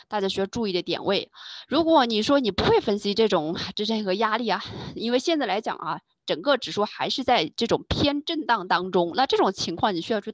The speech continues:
等待，或者呢，啊，你需要做短线，要么就直接休息嘛，对吧？那么这种情况的话呢，我们需要去寻找它的一个支撑和压力。不会的话呢，你可以直接拿红利软件的这个筹码分布啊，调出来以后就能够看得到。其实在一六二七的位置是有，有压力位的。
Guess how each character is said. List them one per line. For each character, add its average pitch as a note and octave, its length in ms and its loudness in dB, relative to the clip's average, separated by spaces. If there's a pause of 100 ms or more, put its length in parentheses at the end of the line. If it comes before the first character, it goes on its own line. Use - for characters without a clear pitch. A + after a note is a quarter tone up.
等 - 200 -10
待， C4 240 -4
或 A#3 320 -8
者 D3+ 120 -4
呢， D#3+ 120 -4 (640)
啊， E3 260 2
你 E3+ 140 -8
需 - 160 -2
要 A3+ 80 6
做 A3+ 140 2
短 F#3+ 200 0
线， G#3+ 180 -2
要 A3+ 140 0
么 G3 80 -6
就 F#3 80 0
直 F3 160 -4
接 G3+ 100 2
休 G#3+ 220 0
息 G3 160 -4
嘛， D3+ 140 -4 (100)
对 F#3 80 2
吧？ F3+ 100 2 (160)
那 - 80 -4
么 B3 140 4
这 D4+ 100 2
种 G3 160 2
情 - 160 -4
况 G3+ 140 4
的 F#3 100 4
话 G3+ 120 2
呢， F3+ 140 4
我 D3 140 0
们 E3 140 -2
需 - 140 2
要 G3+ 80 4
去 F#3+ 280 0 (240)
寻 G#3 300 2
找 F4+ 100 4
它 - 180 0
的 G3+ 60 0
一 F#3 40 -2
个 F#3 80 0
支 F#3 120 -8
撑 G3 120 -4
和 F3+ 80 -4
压 F3 160 -4
力。 E3+ 120 -2
不 A3 160 -2
会 G4+ 160 2
的 C#4 80 2
话 A3 140 0
呢， G#3+ 80 -2
你 F3+ 100 -2
可 G3 140 -4
以 F#3+ 60 2
直 F3+ 160 -6
接 G3 100 0
拿 E3+ 120 2
红 E3+ 200 -6
利 G3 60 0
软 D#3+ 200 2
件 F#3 140 -2
的 D3 80 -4
这 F3 100 -4
个 D#3+ 80 -4
筹 - 200 -4
码 E3 120 -2
分 F#3+ 200 -4
布 A3 80 -4
啊， D#3+ 180 0
调 C4 240 0
出 G3 140 -4
来 F3 40 2
以 C#3 80 -4
后 G3 100 -4
就 F#3 120 -2
能 D#3+ 100 -6
够 - 80 -6
看 - 280 -10
得 D#3+ 100 -6
到。 - 200 0 (340)
其 - 120 -4
实 A3 60 0
在 A#3 100 4
一 A3 120 0
六 A3 100 6
二 G#3 100 6
七 - 140 -6
的 - 60 2
位 F#3 100 2
置 D#3+ 120 -2
是 F3 200 4
有， D#3 280 0
有 D#3+ 260 -2
压 E3 200 0
力 F#3+ 80 -2
位 F#3 160 2
的。 - 140 -4